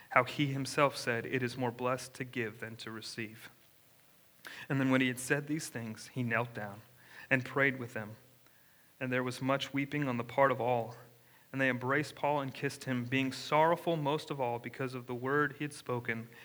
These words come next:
that they would not see his face again. And they accompanied him to the ship. This is the word of the Lord. Let's go to him in prayer and ask him to reveal more of himself to us. Lord, thank you for your great grace.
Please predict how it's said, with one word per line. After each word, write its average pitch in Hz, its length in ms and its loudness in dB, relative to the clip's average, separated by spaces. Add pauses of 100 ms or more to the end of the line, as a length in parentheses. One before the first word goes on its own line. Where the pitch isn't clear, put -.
(180)
that 131 140 0
they 127 120 4
would 120 180 -4
not 123 220 -2
see 127 220 -6
his 123 200 -12
face 113 300 -8
again. 107 300 -14 (600)
And 123 120 -4
they 113 80 2
accompanied 123 560 -2
him 113 360 -4
to 113 120 -6
the 107 80 -6
ship. - 400 -8 (1040)
This 151 180 0
is 131 140 -6
the 139 80 -4
word 123 160 -2
of 117 80 -4
the 113 80 -6
Lord. 107 200 -4
Let's 131 200 -4
go 135 180 -4
to 131 80 -2
him 123 160 -2
in 117 80 -4
prayer 120 240 -4
and 104 140 -8
ask 113 260 -8
him 107 160 -8 (120)
to 117 80 -12
reveal 107 600 -8
more 107 220 -6
of 104 80 -8
himself 104 440 -10
to 95 180 -14 (100)
us. - 280 -14 (4000)
Lord, 139 160 2
thank 143 280 2
you 127 60 -2
for 120 140 -8
your 117 140 -4
great 110 240 -6
grace. - 500 -16